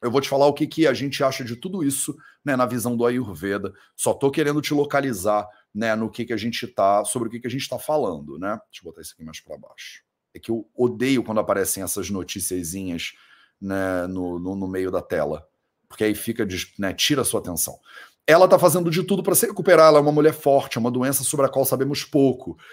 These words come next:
A gente vê que tem espasmos e eles são impossíveis de controlar. E não tem muito o que fazer pra apoiá-la e pra aliviar a sua dor.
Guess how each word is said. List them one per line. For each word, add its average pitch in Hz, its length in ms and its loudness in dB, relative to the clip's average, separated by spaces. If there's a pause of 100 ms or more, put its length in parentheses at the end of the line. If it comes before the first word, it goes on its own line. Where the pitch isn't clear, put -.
(120)
A 117 80 4
gente 135 220 -2
vê 135 120 -2
que 135 60 -10
tem 120 140 -2
espasmos 143 800 2 (240)
e 135 120 4
eles 143 180 2
são 143 280 -2
impossíveis 170 680 -2
de 117 60 -8
controlar. 117 580 -2 (340)
E 160 80 2
não 165 160 2
tem 208 160 2
muito 180 320 -2
o 175 40 -10
que 147 100 -14
fazer 143 340 -2
pra 139 140 2
apoiá-la 117 500 4
e 120 60 0
pra 123 140 0
aliviar 117 360 0
a 101 60 0
sua 123 260 -4
dor. 87 320 -10